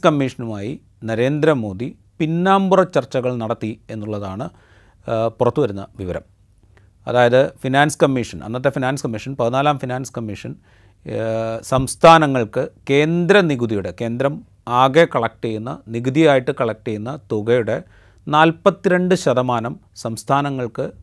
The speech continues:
ആ, വീതിച്ചു നൽകണം എന്നാണ് ശുപാർശ ചെയ്തിരുന്നത്. അതുവരെ അത് മുപ്പത്തിരണ്ട് ശതമാനമായിരുന്നു. അതായത് പതിനാലാം ധനകാര്യ കമ്മീഷൻ വരുന്നത് വരെ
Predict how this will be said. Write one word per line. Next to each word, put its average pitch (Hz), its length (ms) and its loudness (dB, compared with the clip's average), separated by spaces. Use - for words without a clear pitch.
ആ, 107 340 -8
വീതിച്ചു 139 420 0
നൽകണം 113 400 -6
എന്നാണ് 107 440 -10
ശുപാർശ 113 460 -4
ചെയ്തിരുന്നത്. 78 460 -12
അതുവരെ 190 340 10
അത് 156 260 0
മുപ്പത്തിരണ്ട് 160 540 2
ശതമാനമായിരുന്നു. 107 720 -2
അതായത് 110 220 -4
പതിനാലാം 131 680 0
ധനകാര്യ 131 340 -2
കമ്മീഷൻ 127 480 -8
വരുന്നത് 120 360 -6
വരെ 123 300 -4